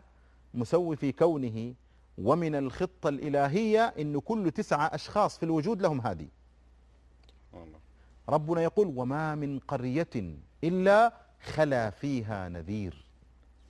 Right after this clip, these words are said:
Speaker 1: ما من قرية إلا خلا فيها نذير. النذير ذا إيش هو؟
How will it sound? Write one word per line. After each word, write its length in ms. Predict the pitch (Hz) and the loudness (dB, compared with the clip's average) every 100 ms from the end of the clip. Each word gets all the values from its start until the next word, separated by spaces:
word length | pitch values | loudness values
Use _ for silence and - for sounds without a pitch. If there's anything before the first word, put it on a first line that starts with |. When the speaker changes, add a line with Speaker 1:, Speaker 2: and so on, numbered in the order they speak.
| - | -2
Speaker 1:
ما 180 | 135 185 | 2 2
من 180 | 196 170 | 2 2
قرية 380 | 226 233 147 - _ _ _ _ _ _ - | 2 4 2 -4 _ _ _ _ _ _ 0
إلا 340 | 208 240 208 151 | 4 6 6 4
خلا 300 | 185 175 139 | 4 2 2
فيها 260 | 147 117 | -2 -4
نذير. 320 | 107 92 101 | -4 -6 -6
النذير 280 | 147 156 202 | -4 -4 -2
ذا 120 | 185 | 0
إيش 180 | 190 - | -2 -2
هو؟ 200 | 139 160 | -2 -2